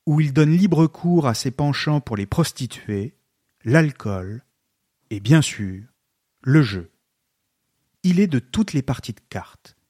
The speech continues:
et il perd beaucoup, énormément même. En réalité, il perd tellement qu'il risque même de mettre sa fortune en péril, et qu'il est obligé de faire appel plusieurs fois à son frère Nicolas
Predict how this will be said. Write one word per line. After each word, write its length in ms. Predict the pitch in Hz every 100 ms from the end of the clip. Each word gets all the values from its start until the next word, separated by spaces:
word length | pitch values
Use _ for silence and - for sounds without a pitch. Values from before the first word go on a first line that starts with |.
| _ _ _ -
et 80 | 151
il 180 | 123 113
perd 280 | 190 151
beaucoup, 440 | 120 135 127 107 95 _ _ _ _ _
énormément 600 | 196 180 160 123 117 107 90
même. 320 | 87 82 80 _ _ _ _ _ _ _ -
En 120 | 120
réalité, 640 | 127 120 107 - 196 196 _ _ _ _ _ _ -
il 240 | 143 143
perd 340 | - 143 117 - _
tellement 600 | 214 190 147 113 107 - _ _ _ _ _ _ _
qu'il 220 | - 190 170
risque 340 | 196 - -
même 420 | 151 143 147 160
de 140 | 127 120
mettre 320 | 123 131 120
sa 160 | -
fortune 480 | 104 127 - - 143
en 60 | 104
péril, 500 | - 104 92 87 85 _ _ _ _ _ _ _ -
et 100 | 160
qu'il 200 | - 196
est 120 | 202
obligé 420 | 202 151 156 208
de 80 | 170
faire 200 | 113 131
appel 300 | 127 - 120
plusieurs 500 | - 214 208 156 131
fois 400 | - 107 98 - _ _ _ _ _ -
à 100 | 170
son 180 | - 175
frère 300 | - 147 123
Nicolas 540 | 113 - 107 98 110